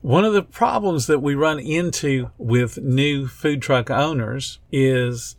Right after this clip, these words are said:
they don't really think they need to take credit cards because they look at their own personal life as the way that everyone else in the world acts. So if they don't particularly like credit cards or they don't ever qualify for credit cards, they pay cash for everything.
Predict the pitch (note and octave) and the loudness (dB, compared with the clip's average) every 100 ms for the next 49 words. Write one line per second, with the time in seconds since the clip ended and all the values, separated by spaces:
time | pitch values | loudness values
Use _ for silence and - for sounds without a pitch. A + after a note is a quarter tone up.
0 | - E3 F#3+ F#3+ E3+ G3 F3+ G3 F3 E3 | -18 -4 -2 0 2 2 2 2 0 0
1 | E3 C#3+ D3+ C3+ C#3+ C3 A#2+ A#2 - - | -2 -2 -4 0 2 2 0 -4 -4 -6
2 | - - C3 B2+ B2+ C#3+ E3 E3 D#3+ D3 | -12 -8 0 2 4 2 2 0 2 4
3 | E3+ E3 - F3+ E3+ E3 C#3+ C#3 B2 - | 4 2 0 2 2 -2 -2 -2 -4 -10
4 | _ C3 E3 D#3+ C#3+ - B2 A#2 B2 C3 | _ 0 2 2 -2 -4 -4 -2 2 2
5 | C3 A#2+ A#2 A2+ - - D#3+ D#3 D#3 D#3 | 4 2 0 0 -4 0 0 2 -2 -2
6 | C#3+ - B2+ B2+ B2+ A#2+ - C3+ A2+ - | -4 -4 -4 0 0 0 -2 -4 -6 -12
7 | - - - C3+ A2+ G3 A#3+ D#3 E3 E3+ | -20 -20 0 2 4 4 2 0 -2 0
8 | D3+ C#3 D#3 C#3 - E3+ D3+ - A#2+ B2 | 2 4 4 2 2 2 2 0 2 2
9 | C3+ B2 A#2 C3 C#3+ C#3+ C3 B2 - G#3 | 2 2 2 2 2 2 0 0 2 4
10 | E3+ C3+ C3+ A#2+ A#2+ - C3 A2+ - B2 | 4 4 2 2 -2 0 0 0 0 2
11 | A2 C3 D3 - - G#3+ G#3 F3+ G3+ A3+ | 4 2 -4 -6 2 4 4 2 0 0
12 | - D#3 C#3 B2+ B2 A#2+ C#3 | 0 4 4 4 2 0 -2